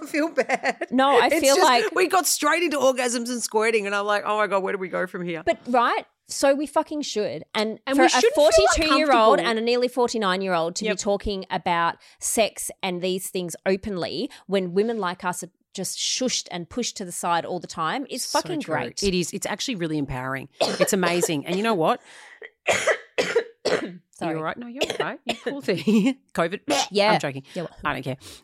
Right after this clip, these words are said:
Speaker 1: Um, I think it's really empowering. I think it's really important that like, there are podcasts like yours, because we
Speaker 2: Yep.
Speaker 1: should be able to sit here and talk about vaginas and penises and,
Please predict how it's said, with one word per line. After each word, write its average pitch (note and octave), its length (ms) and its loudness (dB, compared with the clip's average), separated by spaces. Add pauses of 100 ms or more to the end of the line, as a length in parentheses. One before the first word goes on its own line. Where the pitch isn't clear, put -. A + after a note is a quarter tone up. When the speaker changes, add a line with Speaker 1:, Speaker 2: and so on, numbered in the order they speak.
Speaker 1:
Um, F3+ 500 2 (480)
I G3 140 2
think D4+ 160 0
it's - 120 -4
really G3+ 160 0
empowering. D3 580 -2
I F3 40 -8
think G3 140 -4
it's - 120 -6
really F3+ 120 -2
important E3 440 -4
that D3+ 160 -6 (300)
like, D3 240 -4
there D#3 80 -4
are C#3 60 -6
podcasts C3+ 440 -6
like - 180 -14
yours, - 200 -12
because - 240 -10
we F#3+ 60 -4
Speaker 2:
Yep. F#3 60 -2
Speaker 1:
should G#3+ 200 -4
be G#3 80 -2
able F3 80 0
to D#3+ 60 -4
sit D#3 200 -4
here D3 140 -4
and C3+ 100 -4
talk C#3+ 140 -8
about C#3+ 200 -8
vaginas C#3 480 -4
and B2+ 160 -8
penises C3+ 520 -6
and, C3 160 -4